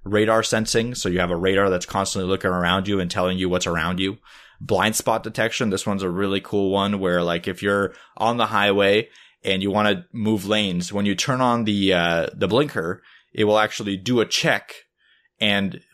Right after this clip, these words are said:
beep at you and tell you if there's a car in the blind spot or approaching your blind spot, blind spot rapidly. So you don't even, like, obviously I still look, but you don't have that issue where, like,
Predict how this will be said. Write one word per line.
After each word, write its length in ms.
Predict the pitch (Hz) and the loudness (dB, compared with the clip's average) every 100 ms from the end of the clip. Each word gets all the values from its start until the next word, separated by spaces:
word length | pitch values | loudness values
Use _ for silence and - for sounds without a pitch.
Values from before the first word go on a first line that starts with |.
| 107 | -2
beep 280 | 113 147 135 | 0 2 2
at 180 | 101 92 | 0 0
you 220 | 98 95 | 2 2
and 160 | 98 | 0
tell 280 | - 139 123 | 0 2 2
you 260 | 110 92 92 | 2 0 0
if 200 | 98 - | -2 0
there's 340 | 101 95 90 - | 0 0 -2 -2
a 420 | 95 92 95 87 - _ _ | 2 2 2 0 -4 _ _
car 360 | - 110 95 90 | -2 2 2 0
in 200 | 104 92 | -2 -2
the 80 | |
blind 260 | 90 92 92 | 0 0 -2
spot 280 | - 90 87 | -2 -2 -2
or 140 | 92 90 | -4 -4
approaching 500 | 92 - 107 98 95 | -8 -2 -2 0 -2
your 100 | 90 | -2
blind 240 | 87 87 87 | -2 -2 -2
spot, 320 | - 85 82 - _ _ _ | -2 -4 -4 -12 _ _ _
blind 180 | 95 90 | -2 -2
spot 240 | - 82 | 0 -2
rapidly. 500 | 87 82 - - - _ - - _ - | 0 0 -2 -10 -16 _ -20 -20 _ -12
So 400 | - 110 101 85 | -2 0 2 -2
you 180 | 98 123 | -2 0
don't 140 | 135 | 0
even, 220 | 127 120 | 0 -2
like, 280 | 123 113 - - | -2 -4 -4 -4
obviously 400 | 127 156 147 151 | -2 0 0 2
I 80 | 127 | 2
still 280 | - 151 120 | 0 0 0
look, 360 | 151 131 113 - | 2 0 0 -10
but 240 | 104 113 | -2 0
you 80 | 123 | 2
don't 140 | 143 | 0
have 240 | 139 135 123 | 2 0 2
that 180 | 120 104 | 0 0
issue 340 | 127 - 113 | -2 -2 0
where, 200 | 101 101 | 2 2
like, 320 | 101 98 - | 2 0 -4